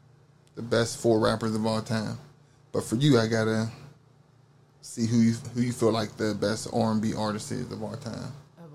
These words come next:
Speaker 2: all time.
Speaker 1: All time, dead or alive.
Speaker 2: Dead or alive. Whitney.
Speaker 1: Whitney?
Speaker 2: Yeah.
Speaker 1: Is this in order?
Speaker 2: Whitney is number one.
Speaker 1: Number one.
Speaker 2: Vocally, nobody could touch her
Speaker 1: Yeah.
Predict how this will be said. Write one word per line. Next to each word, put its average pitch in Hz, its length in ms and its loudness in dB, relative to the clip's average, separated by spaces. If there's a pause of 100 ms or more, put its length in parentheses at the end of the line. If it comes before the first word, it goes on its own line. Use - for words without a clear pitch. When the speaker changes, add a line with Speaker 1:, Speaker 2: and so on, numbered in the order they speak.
(140)
Speaker 2:
all 175 380 0
time. 165 300 -8 (120)
Speaker 1:
All 110 160 -2
time, - 340 -8
dead 113 200 4
or 107 60 6
alive. 104 260 -4 (840)
Speaker 2:
Dead 175 200 -14
or 170 80 -10
alive. 156 560 -12 (1400)
Whitney. 170 460 -2 (500)
Speaker 1:
Whitney? 113 280 0 (520)
Speaker 2:
Yeah. 143 220 -10 (460)
Speaker 1:
Is 101 100 -16
this 127 220 2
in 131 80 6
order? 180 260 4 (800)
Speaker 2:
Whitney 180 360 0
is 185 140 -2
number 170 220 0
one. 151 320 -2 (180)
Speaker 1:
Number 107 220 -2
one. 110 380 2
Speaker 2:
Vocally, 165 560 -4 (840)
nobody 156 540 -2
could 147 180 -10
touch 147 220 -8
her - 160 -8
Speaker 1:
Yeah. 110 320 0